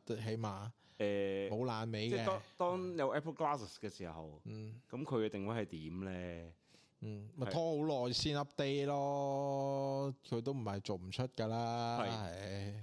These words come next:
Speaker 2: 係。
Speaker 1: 係咯，即係 Tim Cook 係搵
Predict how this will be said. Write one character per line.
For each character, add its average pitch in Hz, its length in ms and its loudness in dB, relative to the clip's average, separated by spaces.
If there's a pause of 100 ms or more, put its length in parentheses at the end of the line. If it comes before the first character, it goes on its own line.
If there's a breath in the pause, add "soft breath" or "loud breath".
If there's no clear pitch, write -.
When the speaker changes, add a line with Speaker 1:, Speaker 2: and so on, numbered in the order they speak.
(420 loud breath)
Speaker 2:
係。 85 280 -4
Speaker 1:
係 101 140 -2
咯， 113 200 -2 (220)
即 131 100 -2
係 131 60 0
Tim 156 240 0
Cook - 160 -2
係 120 180 2
搵 127 280 2